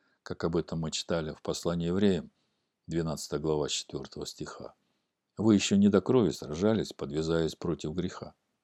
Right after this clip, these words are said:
и забыли утешение, которое предлагается вам как сынам. Сын мой, не пренебрегай наказания привечного, и не унывай, когда он обличает тебя. Ибо привечный, кого любит,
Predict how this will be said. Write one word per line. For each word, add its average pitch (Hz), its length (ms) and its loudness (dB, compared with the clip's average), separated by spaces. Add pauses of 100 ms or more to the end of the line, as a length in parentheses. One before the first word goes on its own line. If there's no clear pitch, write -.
(320)
и 131 100 6
забыли 127 400 8
утешение, 87 800 2 (420)
которое 85 320 -2
предлагается 85 720 2
вам 101 200 4
как 87 260 -2
сынам. 107 500 0 (800)
Сын 131 360 2
мой, 67 140 -6 (440)
не 127 180 2
пренебрегай 104 640 2
наказания 65 540 -8
привечного, - 580 -12 (440)
и 110 140 6
не 104 120 4
унывай, 80 500 2
когда 65 400 -10
он 101 280 -2
обличает - 560 -10
тебя. - 340 -14 (680)
Ибо 135 200 8
привечный, 120 480 6
кого 78 260 0
любит, 95 440 2